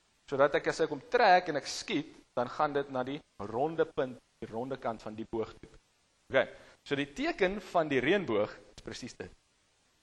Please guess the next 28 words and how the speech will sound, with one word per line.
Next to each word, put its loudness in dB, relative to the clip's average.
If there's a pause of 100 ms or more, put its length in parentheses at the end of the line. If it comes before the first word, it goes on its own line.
(260)
Dit -2
is 2
nie 0
net 2
die -2
k-, -16 (180)
sewe -4
kleure, 0
of -10
ek -14
dink -10
is -14
baie -4
meer, -4
maar -6
in -4
elk -10
geval, -2 (320)
dis -10
nie -2
net 2
die -4
kleure -4
van -4
die -6
reënboog -8
wat -8 (160)
belofte -10